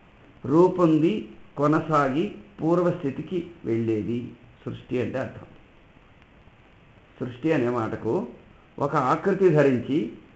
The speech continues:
కొనసాగి చివరికి పూర్వస్థితికి వెళ్ళేది సృష్టి. క్రియేటివిటీ అంటారు ఇంగ్లీష్లో. అంటే ఈ సృష్టి అంతా ఎక్కడి నుంచి వచ్చింది, ఎవరు సృష్టించారు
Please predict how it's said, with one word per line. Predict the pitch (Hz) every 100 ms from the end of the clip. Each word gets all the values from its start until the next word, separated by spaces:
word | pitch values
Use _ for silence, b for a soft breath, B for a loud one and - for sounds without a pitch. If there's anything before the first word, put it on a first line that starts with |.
| - -
కొనసాగి | 151 180 180 180 147 139 202 - - - - 165
చివరికి | 185 202
పూర్వస్థితికి | 156 165 190 202 - 160 165 185
వెళ్ళేది | 135 123 123 139 147 123
సృష్టి. | 110 - - - - - - - - -
క్రియేటివిటీ | 143 151 156 151 123 107 151
అంటారు | 117 104 98
ఇంగ్లీష్లో. | 90 92 95 - - _ _ - _ - - - - - - -
అంటే | 185 202 156 - - -
ఈ | 180 220
సృష్టి | - 170 - 262
అంతా | 226 156 156 156 135 143 139 - - -
ఎక్కడి | 156 160 247 247
నుంచి | 214 165
వచ్చింది, | 135 - 120 110 180 214 - -
ఎవరు | 127 156 220 226
సృష్టించారు | 208 190 170 139 131 110 113 156